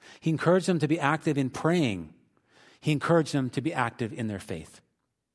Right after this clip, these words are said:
When I look at the example of Jesus and Paul, it was not sitting down in a classroom setting and the know-it-all teacher imparting information.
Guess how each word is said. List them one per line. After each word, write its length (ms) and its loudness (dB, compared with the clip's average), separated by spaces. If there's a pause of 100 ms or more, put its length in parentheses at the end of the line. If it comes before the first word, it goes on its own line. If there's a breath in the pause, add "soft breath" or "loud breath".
(1200 soft breath)
When 140 4
I 40 6
look 260 4
at 80 2
the 160 2
example 600 -2
of 160 -4
Jesus 480 -2
and 180 -4
Paul, 400 -2 (180 loud breath)
it 120 -2
was 200 0
not 280 0
sitting 460 0
down 320 0
in 160 -2
a 60 -4
classroom 680 -4
setting 520 -2 (360 loud breath)
and 320 -2 (520 loud breath)
the 120 -2
know-it-all 580 4
teacher 460 -2
imparting 800 -2 (1500 soft breath)
information. 760 -4